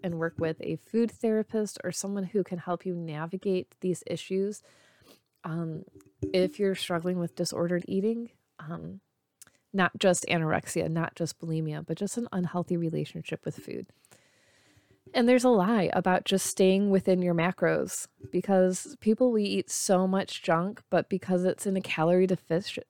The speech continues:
deficit and it fits in those macro numbers that someone gave them, like their trainer, they think they're eating healthy. Yes, I've had people tell me that their pizza and their fruit snacks are healthy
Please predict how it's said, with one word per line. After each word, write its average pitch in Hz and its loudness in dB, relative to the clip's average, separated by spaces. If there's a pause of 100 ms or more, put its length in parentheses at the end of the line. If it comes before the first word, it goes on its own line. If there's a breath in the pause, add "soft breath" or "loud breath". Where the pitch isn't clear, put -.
(160)
deficit - 0 (100)
and 196 2
it 180 0 (100)
fits - -2
in 202 -4
those 180 0
macro 151 -4
numbers 214 0
that 165 4
someone 170 2
gave 156 2
them, 175 -2
like 151 -4
their 151 -2
trainer, 165 -4
they 175 2
think 170 -2
they're 165 -2
eating 156 -4
healthy. - -8 (720 loud breath)
Yes, 180 2
I've 175 0
had 180 2
people 214 0
tell 170 0
me 165 2
that 165 -2
their 170 -6
pizza 208 0
and 220 -2
their 226 2
fruit - -2
snacks 175 -2
are 175 0
healthy 208 0